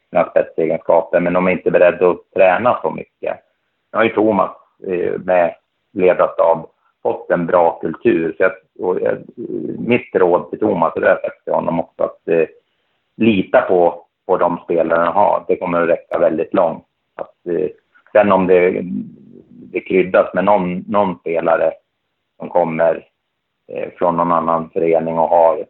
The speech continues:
den, det suget och, och anamma träning och så, så är det väl bra. Men jag tror att, eh, de ska lita på, på sin, sin egen förmåga.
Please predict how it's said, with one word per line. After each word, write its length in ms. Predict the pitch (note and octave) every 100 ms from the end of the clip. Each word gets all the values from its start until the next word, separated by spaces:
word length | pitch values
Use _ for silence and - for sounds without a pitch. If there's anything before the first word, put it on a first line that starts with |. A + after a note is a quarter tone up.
| D#2+ -
den, 480 | - F2 E2 D#2+ D#2 _ _ _ -
det 200 | G#2 -
suget 380 | G2 F2+ F2
och, 480 | F#2 F2 F2+ F#2 E2+
och 140 | E2 - _ _ _ _ -
anamma 460 | A#2 G#2+ G#2 G2 -
träning 600 | G2+ E2+ F2 F2 E2+ - -
och 400 | E2+ E2+ E2+ _ _ _ _ _ - - _ -
så, 340 | G2+ F2+ E2 - _ - _
så 60 | A2
är 80 | F#2+
det 60 |
väl 140 | F2 E2+
bra. 260 | F2+ E2
Men 100 | F#2
jag 100 | G2 - - -
tror 240 | A#2 G2
att, 320 | F2+ - _
eh, 220 | - D#2 E2 - - - - _ - - - _
de 160 | - F#2+
ska 140 | G#2+ G#2 A2+
lita 420 | B2+ A#2+ F#2 -
på, 420 | - G2 F2+ F#2+ - _ _ G#2+ -
på 440 | F#2+ F2+ F2 E2+ - - _ _ _ _ _ _ _ _ _ _ - _ -
sin, 360 | A2+ A2+ - -
sin 120 | A#2
egen 480 | A2 F#2+ G#2 G#2 F#2+
förmåga. 560 | G#2+ A2+ A#2+ E2+ F2